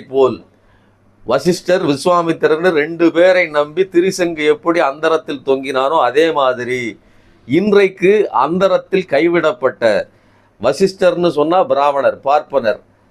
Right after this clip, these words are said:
அவருடைய ஓ பி எஸ்ஸினுடைய வாழ்க்கையில்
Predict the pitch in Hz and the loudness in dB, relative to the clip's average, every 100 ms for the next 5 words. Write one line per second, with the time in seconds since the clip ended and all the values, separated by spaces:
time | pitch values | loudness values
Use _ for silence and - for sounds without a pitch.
0 | _ 117 147 160 151 139 120 92 98 139 | _ -2 0 2 2 2 0 0 0 0
1 | 170 185 165 160 151 143 139 131 143 165 | 2 2 2 0 -2 0 2 4 2 -2
2 | 156 147 160 | -4 0 0